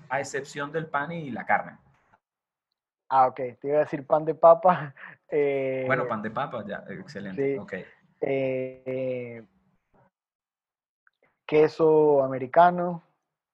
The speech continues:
Speaker 2: me encanta la hamburguesa con el queso americano, me parece que es el que mejor textura le da al derretirse. Cebolla cruda, eh, picles,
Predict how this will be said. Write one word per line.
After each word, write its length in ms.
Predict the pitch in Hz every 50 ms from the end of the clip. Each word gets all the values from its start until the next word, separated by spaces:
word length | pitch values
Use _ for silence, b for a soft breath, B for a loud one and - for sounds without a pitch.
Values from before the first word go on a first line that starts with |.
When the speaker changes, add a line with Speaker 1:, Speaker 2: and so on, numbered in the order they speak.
| _ _ _ _ _
Speaker 2:
me 100 | 127 127
encanta 340 | 123 117 - 131 131 131 139
la 80 | 135 135
hamburguesa 340 | 127 123 123 127 - 135
con 120 | 127 123 120
el 40 | 113
queso 160 | 123 117 127
americano, 480 | 120 120 117 117 117 135 131 127 127 120
me 60 | 113
parece 260 | - - - - 123
que 100 | - 117
es 60 | 113 113
el 40 | 120
que 180 | - 95 - _ -
mejor 260 | 127 123 123 120 123 -
textura 540 | - 120 - - - - 135 139 135 135 123
le 80 | 117 117
da 240 | 117 120 117 110
al 120 | 113 117 110
derretirse. 680 | 113 110 110 - - 160 151 143 - 135 131 139 135 B B B B B B B B B B B B B B B B B B B _
Cebolla 520 | - - 131 131 143 147 147 151 143 143
cruda, 680 | - 175 175 185 175 170 165 156 147 139 139 - - _ _ -
eh, 680 | 135 127 123 120 120 117 113 113 113 113 113 113 110 113 127 139 _ _ _ _ _ _ _ _ _ _ _ _ _ _ _ _ _ _ _ _ _ _ _
picles, 560 | - 151 165 165 - 165 165 170 165 160 -